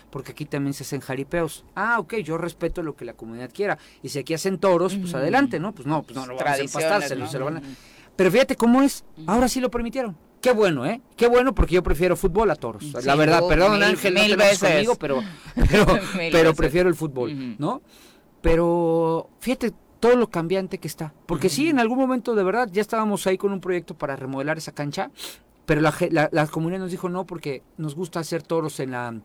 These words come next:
Speaker 1: en la, en la fiesta de la,
Speaker 2: ¿Y
Speaker 1: de
Speaker 2: no será
Speaker 1: la
Speaker 2: que tendrán otro espacio
Speaker 1: festividad.
Speaker 2: ahora para hacer toros?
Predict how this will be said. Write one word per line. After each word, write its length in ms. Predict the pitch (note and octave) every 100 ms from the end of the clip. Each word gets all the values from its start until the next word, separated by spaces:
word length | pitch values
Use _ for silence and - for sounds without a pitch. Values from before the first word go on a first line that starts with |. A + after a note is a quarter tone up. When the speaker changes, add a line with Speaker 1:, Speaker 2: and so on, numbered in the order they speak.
| _ - - -
Speaker 1:
en 160 | B2+
la, 600 | B2+ B2+ B2 A#2+ A#2+ A#2
en 100 | -
la 100 | B2+
fiesta 420 | A#2+ - D#3 - D#3+
de 60 |
la, 260 | C3 A#2+ A2+ A2
Speaker 2:
¿Y 60 |
Speaker 1:
de 20 | A3+
Speaker 2:
no 100 | G#3+
será 140 | A#3+
Speaker 1:
la 100 | A3+
Speaker 2:
que 80 | A#3
tendrán 360 | G3 F3+ F#3
otro 160 | F#3 E3+
espacio 200 | D3+ D#3
Speaker 1:
festividad. 220 | C3+ C#3+
Speaker 2:
ahora 200 | F#3 F3
para 180 | E3+ D#3
hacer 240 | D3+ E3+ D#3+
toros? 400 | F#3+ B3+ F#4+